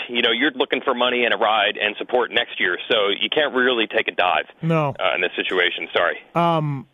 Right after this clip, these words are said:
Speaker 1: Yeah.
Speaker 2: the only thing we're having an issue with is, is I told him, I said, "Look, I am not getting taxed on that money, you know, 'cause I'm giving it away. So I need
Speaker 1: Uh-huh.
Speaker 2: your tax info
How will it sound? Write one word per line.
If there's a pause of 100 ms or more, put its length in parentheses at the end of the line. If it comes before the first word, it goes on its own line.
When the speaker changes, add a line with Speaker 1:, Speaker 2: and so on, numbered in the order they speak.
(140)
Speaker 1:
Yeah.
Speaker 2:
the
only
thing
we're
having
an
issue
with
is,
is
I
told
him,
I
said,
"Look, (140)
I
am
not
getting
taxed
on
that
money, (260)
you
know,
'cause
I'm
giving
it
away. (440)
So
I
need
Speaker 1:
Uh-huh.
Speaker 2:
your
tax
info